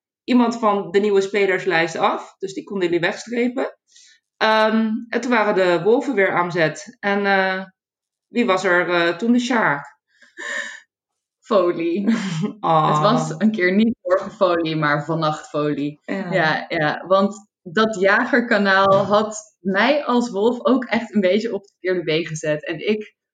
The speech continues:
Speaker 2: was wel een beetje in de waarheid daarvan gaan geloven. Want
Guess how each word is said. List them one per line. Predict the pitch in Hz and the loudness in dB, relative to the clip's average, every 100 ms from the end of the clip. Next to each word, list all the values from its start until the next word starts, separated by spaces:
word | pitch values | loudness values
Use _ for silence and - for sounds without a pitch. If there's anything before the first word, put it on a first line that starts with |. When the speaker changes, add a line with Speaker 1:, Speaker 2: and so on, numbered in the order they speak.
| _ | _
Speaker 2:
was | 190 196 | 0 2
wel | 196 180 | 2 2
een | 180 | 2
beetje | 180 190 208 - _ | 0 0 -4 -6 _
in | 185 185 | -2 0
de | 165 | 0
waarheid | 151 170 196 165 147 | 0 0 2 0 -2
daarvan | 151 151 151 151 | -2 -4 -6 -8
gaan | 151 147 | -8 -10
geloven. | 151 151 147 151 156 147 | -8 -2 -2 -2 -8 -8
Want | 156 156 156 - | -4 -4 -6 -12